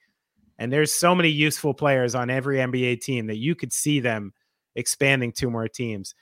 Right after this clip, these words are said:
I think the opposite is happening in baseball, you know, and you have this just thinning, thinning talent pool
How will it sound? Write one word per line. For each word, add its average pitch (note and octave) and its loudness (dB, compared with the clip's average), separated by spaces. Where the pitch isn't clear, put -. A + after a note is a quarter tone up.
I F#3 -2
think A#3 2
the - 0
opposite C#3 4
is G#2+ -6
happening G#2 -4
in F#2+ -10
baseball, G2+ -10
you B2+ 0
know, C3 8
and C3 2
you C3+ 0
have D#3 8
this C3 -2
just - -4
thinning, F3 0
thinning D#3+ 0
talent C3+ 0
pool A2 -4